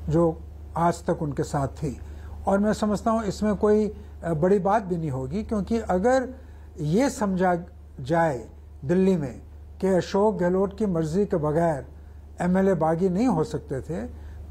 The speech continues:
तो किसी भी कीमत पर उस तरह का विश्वास अब कांग्रेस की लीडरशिप उनमें नहीं रखेगी, जो एक समय में था। पर ये सब चीज़ें मैं समझता हूँ कि अशोक जी ने सोची होंगी, वो बड़े गुड़े हुए नेता हैं।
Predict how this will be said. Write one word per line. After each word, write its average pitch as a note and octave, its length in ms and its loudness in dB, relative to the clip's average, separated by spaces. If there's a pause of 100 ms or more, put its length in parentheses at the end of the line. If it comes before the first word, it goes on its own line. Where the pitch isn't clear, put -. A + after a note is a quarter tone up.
तो C#4 120 2
किसी B3+ 480 -2
भी C4 160 2
कीमत A3 400 0
पर F#3+ 500 -2 (360)
उस C4 240 0
तरह A3+ 220 2
का G#3+ 140 0
विश्वास F3 680 -2 (220)
अब F#3 200 -2 (120)
कांग्रेस F3 400 -2
की F3+ 120 -2
लीडरशिप E3 500 0 (420)
उनमें F3+ 260 4
नहीं E3+ 200 2
रखेगी, D#3+ 500 -2
जो G#3+ 320 0
एक F#3+ 140 0
समय F3 240 -2
में A#3 200 0
था। A3+ 340 0 (380)
पर D4 120 2
ये C4+ 200 2
सब C#4 260 -6
चीज़ें C4 320 0
मैं A#3 200 0
समझता A3+ 380 -2
हूँ B3+ 200 2
कि C4+ 80 -2
अशोक G#3 360 0
जी G#3+ 160 0
ने B3 140 2
सोची F#3+ 380 -2
होंगी, G3 340 0
वो B3+ 340 0 (300)
बड़े G#3 240 2
गुड़े F3+ 240 2
हुए G#3 280 2
नेता D3+ 300 -2
हैं। F3 560 -4